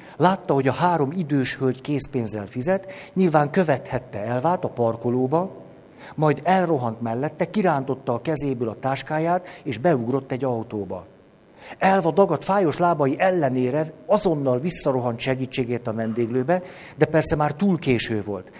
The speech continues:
Néhány órával később a rendőrség egy útszéli bokorban megtalálta az üres táskát. Háromszáz dollár sokat jelentett Elvának, és néhány napig az elveszett pénz foglalkoztatta.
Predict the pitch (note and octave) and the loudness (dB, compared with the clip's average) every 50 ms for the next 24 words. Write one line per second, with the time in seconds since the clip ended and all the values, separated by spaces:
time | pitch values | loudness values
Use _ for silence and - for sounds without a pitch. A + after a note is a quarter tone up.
0 | - - - - F#3 A3 G3+ F#3+ D#3 D3 F#3 G#3+ G3 D#3+ C3+ C3 B2+ B2+ - G3+ | -18 -16 -2 2 2 4 4 4 2 4 4 4 4 4 4 2 0 0 0 0
1 | - - C#3 B2 C3 E3 F#3+ F#3+ F3 D#3+ D3 - - D3+ C#3 C#3 F3+ G#3 G3 - | 0 0 0 0 2 2 2 2 2 0 -2 -2 0 -2 -2 -2 -2 -4 -4 -2
2 | - C#3 A#2 A#2 C3 F3 E3+ - D#3 C#3+ C3+ B2 C3 E3 E3+ E3 - C3 C3 C#3 | -2 -2 -2 0 -2 -2 0 0 0 0 0 0 0 -2 -2 -4 -4 -2 -2 0
3 | C3+ B2+ - - A2+ G2+ C3 D#3+ B2+ A#2+ A2+ - - B2+ A2 G#2 - - - G#2 | -2 -2 -4 -6 -8 -6 -6 -6 -6 -6 -6 -6 -8 -8 -6 -6 -8 -8 -8 -10
4 | F2+ F2+ - - - - - _ _ _ _ _ _ _ _ _ _ _ _ _ | -12 -12 -14 -18 -20 -20 -20 _ _ _ _ _ _ _ _ _ _ _ _ _
5 | _ _ - - - - - - - - - A3+ A#3+ A#3 G#3+ F#3 C#3+ - E3 D3 | _ _ -20 -20 -18 -16 -16 -14 -12 0 4 6 6 8 8 6 6 6 4 4
6 | C#3 D3 F#3 F3 F3 E3+ E3+ D#3+ - A3+ A3 - D#3+ - - D3+ C3+ C3+ C3 C3 | 6 6 6 6 6 6 4 4 2 2 2 2 0 2 2 2 2 2 2 0
7 | C3+ B2 G#2+ - B2+ A#2+ A#2+ A2 B2 A#2+ A#2+ B2+ D#3+ - - D3 - - G#3+ A3 | 0 -2 -2 -2 -2 -2 0 0 0 0 0 0 -2 -2 -2 -4 0 2 2 2
8 | E3 C3+ C3 B2+ C3+ D#3+ E3 - F3+ C#3+ C3+ C3 - - G3 G#3 G3 D#3 B2+ - | 4 2 2 2 2 2 2 2 2 0 0 2 2 2 2 4 2 2 0 -2
9 | B2 G#2+ - D3 C3+ C3 - - C#3 B2+ A2+ A2+ A2 G#2 - A#2 G#2 - - - | -4 -2 -2 -2 -2 -2 0 0 -2 0 0 0 -2 -2 -2 -4 -6 -6 -8 -10
10 | F#2+ - - G#2 F2+ - | -10 -10 -10 -10 -10 -10